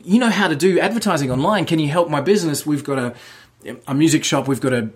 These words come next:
a clothing store," whatever. And I started taking on local clients, and that was our method for, for generating income. We had a sales team. We, like, we, we grew it quickly, um, but then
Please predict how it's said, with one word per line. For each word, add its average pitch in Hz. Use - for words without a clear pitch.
a 123
clothing 139
store," 127
whatever. 131
And 175
I 175
started 202
taking 175
on 123
local 151
clients, 139
and 156
that 185
was 165
our 143
method 143
for, 117
for -
generating 120
income. 180
We 107
had 104
a 104
sales 185
team. 151
We, 131
like, 214
we, 170
we 165
grew 160
it -
quickly, 117
um, 135
but 185
then 185